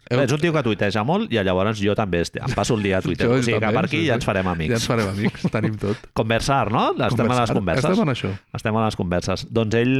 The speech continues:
Speaker 2: no el posa al Peldaño dels, dels
Speaker 1: Jo,
Speaker 2: tres.
Speaker 1: jo fins fa un mes era el meu equip favorit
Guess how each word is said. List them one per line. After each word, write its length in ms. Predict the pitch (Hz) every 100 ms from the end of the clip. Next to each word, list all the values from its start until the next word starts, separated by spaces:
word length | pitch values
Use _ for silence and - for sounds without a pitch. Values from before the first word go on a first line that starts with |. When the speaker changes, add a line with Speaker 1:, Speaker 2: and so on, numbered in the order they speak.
| 135
Speaker 2:
no 100 | 120
el 80 | -
posa 360 | 92 87 90
al 120 | 87 82
Peldaño 400 | 87 87 87 90
dels, 760 | 85 82 82 82 87 - - -
dels 220 | - -
Speaker 1:
Jo, 160 | 147 156
Speaker 2:
tres. 300 | - - -
Speaker 1:
jo 160 | 151 180
fins 760 | - - 147 135 127 120 - -
fa 260 | - 135
un 220 | 151 147 139
mes 560 | 180 226 - - - - _ _ _ _ _
era 300 | 131 170 170
el 80 | 127
meu 160 | 143
equip 160 | 143 165
favorit 380 | 143 123 160 -